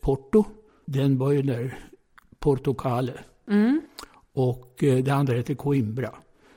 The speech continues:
Speaker 1: Så det var en stor del av norra Portugal som han fick. Hans son,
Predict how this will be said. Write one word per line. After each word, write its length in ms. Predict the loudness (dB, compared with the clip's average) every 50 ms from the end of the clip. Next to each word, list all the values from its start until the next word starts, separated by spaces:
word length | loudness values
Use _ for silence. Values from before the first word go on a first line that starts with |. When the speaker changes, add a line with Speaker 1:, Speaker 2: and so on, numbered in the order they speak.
| _
Speaker 1:
Så 160 | _ 0 2 2
det 60 | 4
var 120 | 2 2
en 80 | 0 0
stor 340 | -2 0 2 2 2 4 2
del 200 | 2 2 2 2
av 100 | 0 2
norra 340 | 2 2 2 2 2 0 0
Portugal 600 | 0 -2 -2 -2 -2 -4 -4 -2 -2 -2 -4 -4
som 180 | -4 -4 -2
han 200 | -2 -2 -4 -4
fick. 400 | -2 -2 -4 -4 -6 -10 -20 -20 -20 -20 _ _ _ _ _ _
Hans 260 | -2 0 2 2 2
son, 500 | 2 4 4 4 4 4 0 -2 -6